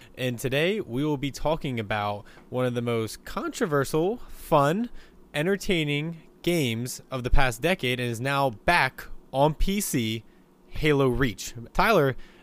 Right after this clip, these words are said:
I'm pretty, I'm pretty jazzed about this episode. Halo holds a special,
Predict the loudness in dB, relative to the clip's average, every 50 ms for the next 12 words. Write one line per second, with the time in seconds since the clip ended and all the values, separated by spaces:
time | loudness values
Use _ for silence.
0 | -20 -10 -4 -2 0 0 0 -2 -2 0 0 0 0 0 -2 -2 -4 -2 0 0
1 | 0 0 0 0 2 4 6 6 4 4 2 2 2 2 0 0 -2 -4 -4 -2
2 | -2 -4 -4 -4 -2 0 0 0 2 2 2 2 0 0 -2 0 0 2 0 0
3 | -2 -4 -4 -2 0 0 0 0 -2 -4 -2 -2 -2 -4 -4